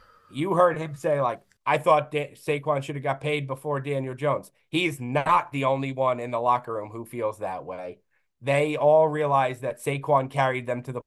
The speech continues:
playoffs and did not Daniel Jo-, Daniel Jones was a caretaker who didn't turn the ball over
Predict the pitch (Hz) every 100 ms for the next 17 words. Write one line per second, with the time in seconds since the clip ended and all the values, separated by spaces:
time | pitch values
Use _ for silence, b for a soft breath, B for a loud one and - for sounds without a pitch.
0 | - 135 127 113 107 - _ _ _ _
1 | 117 117 117 117 143 135 131 135 143 147
2 | 147 151 143 127 143 151 147 147 139 131
3 | 139 143 147 139 131 131 - 131 123 120
4 | 131 147 135 135 127 127 117 117 117 117